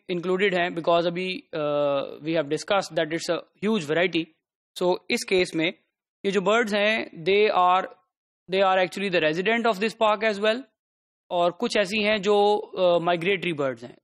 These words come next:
So, दोनों, uh, types of birds यहाँ पे एग्जिस्ट करती हैं। इनमें लार्क्स, पैराडाइज फ्लाईकैचर, ब्लैक पार्ट्रिजेस, uh, कुछ variety of pheasants आते हैं, स्पॉटेड डव्स हैं, इजिप्शियन वल्चर्स,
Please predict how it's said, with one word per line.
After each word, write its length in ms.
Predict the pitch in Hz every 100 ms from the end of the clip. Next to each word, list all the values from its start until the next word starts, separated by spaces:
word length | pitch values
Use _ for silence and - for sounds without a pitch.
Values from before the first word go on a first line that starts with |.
| -
So, 100 | 208
दोनों, 520 | 156 190 226 240 240 247 _ _ _ -
uh, 220 | 185 175 170
types 560 | 190 202 208 - - -
of 180 | 180 175 - 165
birds 380 | 170 170 175 160 -
यहाँ 200 | 170 160
पे 80 | 160
एग्जिस्ट 300 | 139 147 -
करती 280 | 123 -
हैं। 80 | 123 - _ _ _ _ _ _ _ _ _ _ _ _ -
इनमें 400 | 220 220 202 - _
लार्क्स, 640 | 147 147 160 214 - - - _ _ _ _ _ -
पैराडाइज 520 | 165 170 170 165 165
फ्लाईकैचर, 640 | 180 175 170 185 196 190 190 _ _ -
ब्लैक 320 | 135 175 208
पार्ट्रिजेस, 580 | 190 170 170 160 170 165 - _ _ _ _ _ _ _ _ _
uh, 420 | - 156 151 151 151 -
कुछ 220 | 196 -
variety 340 | 180 185 196
of 80 | 190
pheasants 420 | 185 202 196 214
आते 240 | 208 185 208
हैं, 220 | 196 226 _
स्पॉटेड 520 | - - 185 180 170
डव्स 300 | 160 175 180
हैं, 260 | 196 180 _ _ _ _ -
इजिप्शियन 420 | 160 185 - 202
वल्चर्स, 480 | 160 170 165 196 185